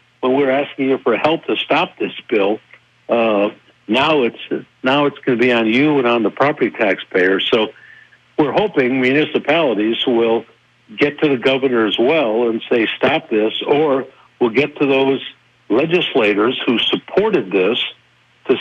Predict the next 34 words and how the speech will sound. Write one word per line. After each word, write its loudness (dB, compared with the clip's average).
say, 0
you -4
know, 2
"You've 0
gotta 0
support -2
repealing 0
some 0
of -2
these 0
things, 0
um, 0
and, 0
and, 0
and 0
bring 0
some -2
common 0
sense 0
back 0
in," 0
because 0
for, 0
you 0
know, 0
for 2
Rockford 2
area, 2
you're -2
talking -2
about 0
millions 0
of 2
dollars 2